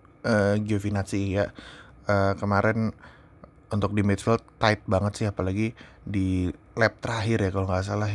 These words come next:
itu kan sempat ada duel empat mobil tuh yang bener-bener, eh, apa ya, intens banget. Dan itu outside point gitu loh. Eh, wak-,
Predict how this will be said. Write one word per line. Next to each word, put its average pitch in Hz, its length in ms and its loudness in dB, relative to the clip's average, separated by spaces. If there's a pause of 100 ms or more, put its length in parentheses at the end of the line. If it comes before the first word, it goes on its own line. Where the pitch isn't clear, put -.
(160)
itu 101 240 -4
kan 113 320 0
sempat 101 400 -2
ada 104 160 0
duel 101 400 2
empat 101 240 0
mobil 107 340 2
tuh 104 140 2
yang 101 160 0
bener-bener, 98 560 -4 (560)
eh, 95 640 2 (720)
apa - 240 -6
ya, 90 160 -6 (240)
intens 104 480 2
banget. 95 320 0 (1200)
Dan 107 240 2
itu 156 320 2
outside 110 400 -2
point 123 400 0
gitu 101 320 -2
loh. 92 80 -6 (480)
Eh, 101 320 -2
wak-, - 240 -4